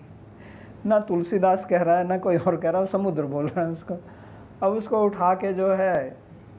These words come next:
इतना बड़ा बना दो। तो इसलिए संगति को जानना आवश्यक है, इसलिए मैंने यहाँ पर ये रखा है।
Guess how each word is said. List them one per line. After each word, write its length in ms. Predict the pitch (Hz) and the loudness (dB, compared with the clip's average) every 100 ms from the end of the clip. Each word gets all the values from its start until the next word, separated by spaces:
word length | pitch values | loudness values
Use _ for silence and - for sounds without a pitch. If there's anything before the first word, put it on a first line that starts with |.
| - 269 | -16 -10
इतना 300 | 165 180 180 | -8 -4 -2
बड़ा 260 | 160 160 165 | 0 2 2
बना 300 | 165 160 156 | 0 -2 -2
दो। 160 | 160 | -2
तो 120 | 160 | -2
इसलिए 340 | 180 180 214 202 | -2 -2 0 0
संगति 520 | 208 185 196 208 202 | 0 0 0 0 -2
को 140 | 208 | -2
जानना 300 | 165 156 170 | 0 0 0
आवश्यक 480 | 180 139 147 - 135 | -2 0 -2 -6 -10
है, 180 | 143 139 | -8 -8
इसलिए 280 | 147 196 165 | -6 -2 0
मैंने 280 | 156 156 151 | 0 0 -2
यहाँ 180 | 147 | -2
पर 180 | 143 185 | -6 -6
ये 120 | 226 | -4
रखा 300 | 139 135 - | -4 -4 -6
है। 220 | 139 135 | -8 -10